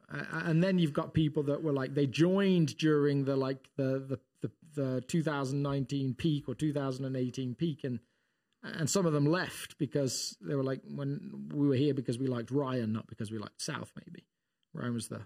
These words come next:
former pastor. Um, and then you got people who, like, saw theological shifts in the community, 'cause every community that's, in a good way, I would say, is, is learning who it is, and it's,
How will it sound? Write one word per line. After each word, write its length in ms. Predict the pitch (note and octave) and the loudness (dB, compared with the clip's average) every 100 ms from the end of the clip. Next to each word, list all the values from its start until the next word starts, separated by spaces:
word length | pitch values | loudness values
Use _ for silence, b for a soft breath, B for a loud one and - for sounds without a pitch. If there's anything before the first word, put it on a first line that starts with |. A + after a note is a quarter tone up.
| - | -10
former 240 | - D3+ B2+ | -4 -2 -4
pastor. 380 | - - - - _ _ _ _ _ _ _ - | -10 -18 -20 -20 _ _ _ _ _ _ _ -4
Um, 540 | D#3 E3 D#3 D3 F3 - _ _ _ _ _ _ - | -2 0 0 -2 -4 -10 _ _ _ _ _ _ 0
and 120 | G#3 | 4
then 60 | G#3 | 4
you 40 | |
got 160 | F3 - | 2 4
people 300 | F3 D#3+ D#3 | 4 6 4
who, 160 | C#3+ D3 | 6 4
like, 240 | C#3 C3+ | 2 -2
saw 300 | - D#3+ D3+ | 0 2 2
theological 720 | D3 F3 D3 D3+ G3+ F#3+ E3 | 2 2 4 4 2 0 0
shifts 400 | C3 - C#3 - | -2 -4 -6 -6
in 80 | D3 | -4
the 60 | B2+ | -4
community, 440 | C3 B2+ B2 B2 | -2 -2 -2 -4
'cause 180 | A#2 A#2+ | -4 -2
every 260 | D#3 E3 D3+ | 0 0 -2
community 520 | D3 C#3+ C#3 C3+ C3 | 0 2 2 2 0
that's, 400 | A#2+ - - - _ _ _ _ - E3+ | -4 -8 -14 -14 _ _ _ _ -14 0
in 160 | G#3 | 2
a 40 | F3+ | 4
good 200 | D3 F#3 | 4 4
way, 180 | D3+ B2+ | 2 2
I 40 | |
would 120 | B2 | 0
say, 240 | A#2+ C3+ B2 | 0 0 0
is, 220 | A#2 - | 0 -4
is 320 | - A2+ - - | -4 -4 -4 0
learning 480 | C3+ C#3 C3+ C3+ | 2 4 2 0
who 140 | A#2+ C3+ | 2 2
it 80 | C3 | 2
is, 280 | F#3 A#3+ D#3 | 4 2 2
and 100 | C#3 | -2
it's, 400 | - - - | -4 -10 -10